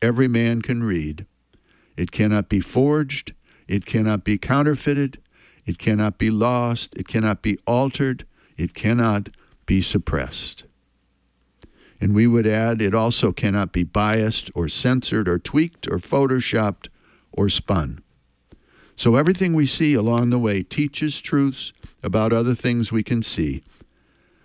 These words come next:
and even things we cannot. Have you a burdensome problem, an aching question, a cosmic riddle? Close your book, shut off your compu-,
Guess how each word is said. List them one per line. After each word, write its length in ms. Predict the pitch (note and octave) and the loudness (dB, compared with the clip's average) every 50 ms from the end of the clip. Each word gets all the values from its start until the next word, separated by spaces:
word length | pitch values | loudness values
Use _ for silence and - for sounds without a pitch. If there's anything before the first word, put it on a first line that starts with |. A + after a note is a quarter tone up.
| _ _ _ - | _ _ _ -2
and 180 | - C3 C3+ B2+ | 0 2 4 4
even 220 | C3 A#2+ A2+ A#2 | 4 4 4 2
things 420 | G#2 - G#2+ F#2+ F#2 F2+ F2 E2 - | 0 0 0 0 2 0 -2 0 0
we 100 | G2+ F2+ | 0 0
cannot. 540 | - - F2+ E2+ E2+ D#2 C#2+ B1 - - - _ _ _ _ _ _ _ _ _ _ _ _ _ _ _ _ _ _ _ _ _ _ _ _ _ _ _ _ _ _ - - _ _ - - _ _ | 0 0 0 0 0 0 -2 -4 -8 -10 -14 _ _ _ _ _ _ _ _ _ _ _ _ _ _ _ _ _ _ _ _ _ _ _ _ _ _ _ _ _ _ -20 -20 _ _ -20 -20 _ _
Have 220 | - A#2 C3 C3+ | 2 2 4 4
you 160 | C#3 D3 D3+ D#3 | 6 6 6 6
a 60 | C#3 | 4
burdensome 540 | G#2+ C#3+ C#3+ D3+ D3+ D3 C#3+ - - C3 A#2+ | 4 2 2 2 2 0 -2 -2 -2 -2 -2
problem, 640 | - D3+ C#3 C3 C3+ C#3 B2+ C3 C3+ C3 B2 A2+ - _ _ _ _ _ _ _ _ _ _ _ _ - | 0 0 0 0 0 0 0 0 -2 -2 -2 -6 -8 _ _ _ _ _ _ _ _ _ _ _ _ -4
an 100 | G#2+ G#2 | -2 0
aching 340 | A2+ A#2 A#2 - C3 A2 G#2 | 0 0 2 2 2 0 0
question, 600 | - - C3 C3+ B2 - - - C3 A#2+ A#2 - - | 0 2 2 2 2 2 0 -2 -2 -2 -2 -4 -6
a 80 | - - | -8 -6
cosmic 540 | - - A2 A2 A2+ G#2 - G#2 G2 F2+ - - | -2 0 2 2 2 0 0 -2 -4 -4 -4 -6
riddle? 520 | A#2 F2+ F2+ G#2 B2 B2 D3+ E3+ D#3 D#3 _ _ _ _ _ _ _ _ _ _ _ _ _ _ _ _ _ _ _ _ _ _ _ | -4 0 2 4 4 4 2 0 -2 -4 _ _ _ _ _ _ _ _ _ _ _ _ _ _ _ _ _ _ _ _ _ _ _
Close 420 | - - B2 B2 B2+ C3+ C3+ A#2 A#2 | -2 2 2 4 4 4 2 2 2
your 100 | B2+ A2+ | 2 2
book, 360 | G2+ D3+ F3 F#3 - - - _ _ _ _ _ _ _ _ _ | 4 2 2 2 -2 -8 -20 _ _ _ _ _ _ _ _ _
shut 340 | - - - - A#2+ B2+ C#3+ | -14 -8 -4 -2 0 2 2
off 240 | D3+ D3 C#3 C3 - | 2 0 0 -2 -2
your 120 | C3 B2+ | -4 -4
compu-, 480 | - - B2 G#2+ - G#2+ G2+ G2 F#2 | -2 -2 -2 -2 0 0 0 0 0